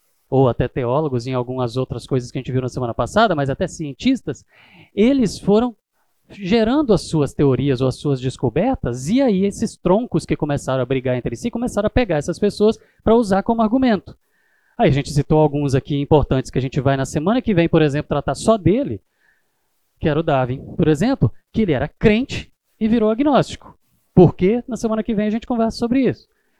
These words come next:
Mas o coautor da teoria da evolução, que é tida como hoje o grande argumento que usa pra poder derrubar Deus, que na semana que vem a gente vai ver também, que não tem nada a ver, né? Mas a, o coautor da teoria da evolução, que era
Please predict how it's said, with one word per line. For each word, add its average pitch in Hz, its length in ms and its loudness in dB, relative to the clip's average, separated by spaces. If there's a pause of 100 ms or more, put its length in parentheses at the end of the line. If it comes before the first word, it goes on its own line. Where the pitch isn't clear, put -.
(220)
Mas 262 240 2
o 254 80 4
coautor 220 800 6
da 135 140 0
teoria 151 360 2
da 202 80 -2
evolução, 156 540 -4
que - 100 -8
é 135 60 -4
tida 214 360 -6
como 196 360 -2
hoje 127 260 2
o 127 40 -6
grande 247 440 4
argumento 175 560 -4
que - 140 -6
usa 185 260 -2
pra 175 120 -4
poder 156 200 -2
derrubar 127 300 -4
Deus, 160 400 -2 (400)
que 113 80 -6
na 113 80 -6
semana 113 240 -8
que 131 120 -10
vem 127 100 -4
a 127 40 -4
gente 127 180 -6
vai 143 140 -6
ver 123 120 -6
também, 123 300 -4
que - 100 -16
não 120 80 -8
tem 131 120 -8
nada 185 160 -2
a 135 40 -2
ver, 202 220 0 (760)
né? 165 200 -2 (640)
Mas 180 400 -2
a, 180 120 -2 (360)
o 208 140 4
coautor 208 640 4
da 151 120 2
teoria 131 340 -2
da 127 80 -2
evolução, 160 640 -2 (800)
que 170 160 0
era 120 340 -2